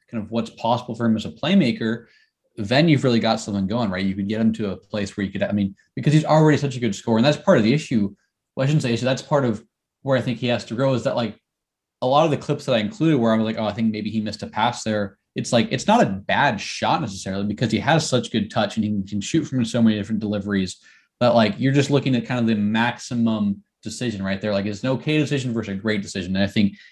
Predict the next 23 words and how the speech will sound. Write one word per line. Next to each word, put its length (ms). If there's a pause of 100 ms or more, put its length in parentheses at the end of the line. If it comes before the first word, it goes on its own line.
(140)
him 120
getting 180
that 220
great 200
decision 340
and 200
making 260
some 140
passes 400
rather 200
than 80
taking 260
some 120
shots 440 (340)
will 220
allow 300
him 180
to 120 (140)
run 220
more 180
pick 180
and 100
rolls, 520